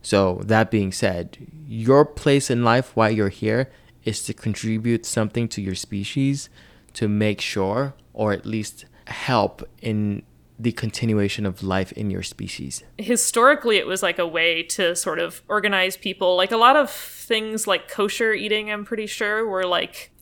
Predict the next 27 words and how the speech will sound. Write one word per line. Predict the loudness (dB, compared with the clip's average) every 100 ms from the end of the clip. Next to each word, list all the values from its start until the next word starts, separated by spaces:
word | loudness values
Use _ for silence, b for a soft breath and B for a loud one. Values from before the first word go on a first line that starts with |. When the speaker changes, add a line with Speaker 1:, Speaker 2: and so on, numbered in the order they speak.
| _ -6
Speaker 2:
ways | 2 2 2 -6
of | -8
keeping | -10 -8 -10
people, | -10 -6 -2 -2
like, | 0
healthy | 4 4 4 2 0
and | 0
reducing | -4 -6 -8 -8 0
risks. | 2 4 0 -2
So | 2 2
it | 2
was, | 0 2
like, | 0 0
all, | 0 0
it | 0 -2
was | 0 0
a | -2
tool | -4 0 2 2 0
for, | -2 -2
like, | -2 -2
helping | -2 -2 -4 -8
people, | -8 -2 0 0 0 -6 -2
even | 0 -2
practically | 2 2 2 0 0 -2
speaking, | -6 -8 -10 -8 -10 -8 0
live | 2 2 0 -10 -16 _ _
better | 0 0 -2 -4 -8